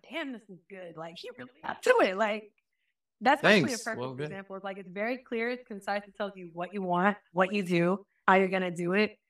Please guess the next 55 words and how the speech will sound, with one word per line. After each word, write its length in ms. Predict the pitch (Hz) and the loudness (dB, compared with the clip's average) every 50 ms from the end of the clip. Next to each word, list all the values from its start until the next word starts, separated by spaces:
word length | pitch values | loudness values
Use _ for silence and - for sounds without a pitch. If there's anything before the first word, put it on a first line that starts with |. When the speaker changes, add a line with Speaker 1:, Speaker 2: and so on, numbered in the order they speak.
| _ _ _ - | _ _ _ -10
Speaker 1:
you 120 | 185 190 | -6 -2
know, 120 | 190 185 180 | -2 0 2
next 280 | 185 185 196 190 - | 2 0 0 -2 -4
steps. 340 | - - 185 185 190 - - - | -2 0 0 0 0 -2 -6 -6
Like, 240 | 190 180 180 - - | -4 -4 -4 -4 -4
it 80 | 190 190 | -6 -4
was 300 | 190 196 196 185 - - _ _ _ - | -4 -4 -6 -6 -10 -16 _ _ _ -6
perfect. 420 | - - 220 214 214 - 175 160 | 0 0 0 0 0 -4 -8 -8
Like, 120 | - 170 165 | -8 -8 -8
if 80 | 175 - | -6 -4
I 120 | 196 196 190 | -4 -4 -2
did 200 | 175 202 220 240 | -2 -2 0 2
not 200 | 269 269 262 262 | 4 4 2 2
know 120 | 269 269 | -2 -4
you, 160 | 285 277 269 | -4 -6 -8
I 140 | 220 196 190 | -8 -8 -10
still 260 | 185 - - 208 208 | -14 -16 -14 -14 -12
would 80 | 202 196 | -12 -12
have 60 | 180 | -12
been 100 | 180 170 | -14 -14
like, 160 | 165 160 160 - _ _ - | -16 -16 -20 -20 _ _ -18
"Fuck 160 | 180 170 160 - | -16 -16 -16 -18
yes," 160 | 156 147 - _ _ - | -20 -20 -20 _ _ -16
because 220 | 175 165 - 185 170 | -14 -8 0 4 4
Speaker 2:
I 80 | 139 143 | 6 6
think 220 | - 180 175 170 | 8 8 8 10
it 60 | 190 | 10
was 220 | 185 180 165 151 143 | 10 10 8 6 6
eight 240 | - 147 151 135 113 | 4 4 4 4 4
pages 460 | - 135 127 135 117 113 107 98 - | 6 6 6 6 6 4 2 0 2
too, 300 | - - 120 110 101 95 90 | 4 6 6 6 6 4 0
just 360 | - 117 110 104 - - - | -2 -2 -2 0 -2 -4 -4
so 100 | - 101 | -4 -4
you 180 | 101 101 98 95 | -6 -6 -10 -12
know. 220 | 92 92 87 - - - | -14 -14 -16 -16 -12 -2
Speaker 1:
But 160 | 185 202 220 | 2 6 8
I 100 | 240 240 | 8 8
liked 280 | 240 254 302 381 370 - | 8 6 4 2 0 -4
your 120 | 339 - | -6 -6
eight 200 | - 262 240 233 | -6 -8 -8 -6
pages 300 | - 233 226 202 208 202 | -6 -6 -6 -6 -8 -8
though. 160 | 196 190 175 170 | -8 -10 -10 -10
That's 160 | 180 180 - | -12 -4 2
Speaker 2:
Thank 240 | 139 139 143 202 320 | 4 4 4 4 2
you. 80 | 123 110 | 0 -2
Speaker 1:
different. 160 | 107 98 - _ _ | -2 -4 -10 _ _
You 200 | 190 190 202 220 | -6 -2 -2 0
can 80 | 233 220 | 0 0
talk 180 | - 269 247 226 | -2 -2 -2 -2
my 80 | 233 | -2
head 200 | 240 285 294 311 | -2 -2 -2 -2
off 200 | 320 269 226 226 - | -4 -6 -8 -10 -14
for 60 | 196 | -18
eight 200 | 196 196 196 196 | -20 -20 -18 -18
pages. 260 | 226 185 180 170 165 | -18 -18 -18 -20 -20